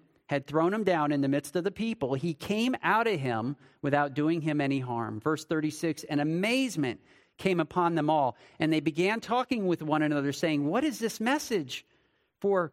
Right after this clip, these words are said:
with authority and, and power he commands," and here it is, "the unclean spirits, and they come out." Now, the point here is that there are a number of these references to angels, holy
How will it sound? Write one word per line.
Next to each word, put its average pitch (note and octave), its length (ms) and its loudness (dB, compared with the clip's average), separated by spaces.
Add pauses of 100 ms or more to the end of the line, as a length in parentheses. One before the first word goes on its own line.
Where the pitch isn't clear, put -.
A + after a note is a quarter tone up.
(120)
with F#3+ 160 0
authority G3+ 800 2
and, B2 200 0 (680)
and D#3+ 180 0
power G#3+ 440 4
he E3 140 -2
commands," F#3+ 500 2
and D#3 100 -2
here F3+ 160 2
it F#3 80 2
is, C#3 400 -2 (460)
"the C#3 200 0
unclean F3+ 840 2
spirits, E3 920 -2 (1080)
and B2+ 140 0
they B2+ 100 2
come B2 240 -4
out." G#2+ 380 -4 (1000)
Now, C3 120 -2
the B2 80 -2
point A#3 400 -2
here G#2 480 -4 (1400)
is C3 140 -2
that C#3 160 0
there D3+ 160 4
are C#3+ 80 4
a - 20 0
number F3 460 2
of C3+ 140 -2
these C#3 200 -2
references C3 800 -2
to - 220 -6
angels, C#3+ 400 0
holy F#3+ 600 -2